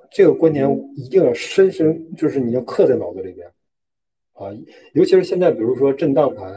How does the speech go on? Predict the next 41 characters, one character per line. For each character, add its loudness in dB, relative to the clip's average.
啊， -8
这 -4
种 -4
就 -4
是 -4
说 2
磨， -2
呃， -4
就 0
是 2
磨， 0
比 -14
较 4
磨 -2
大 0
家 2
的 2
心 -4
态， -4
然 -4
后 -2
给 -6
大 0
家 2
搞 -2
得 -6
这 -6
个 0
快 -8
崩 -4
溃 2
了， -6
情 -12
绪 -12
快 -4
崩 -6
溃， -4
快 -10
吐 -6
掉 -6
了， -14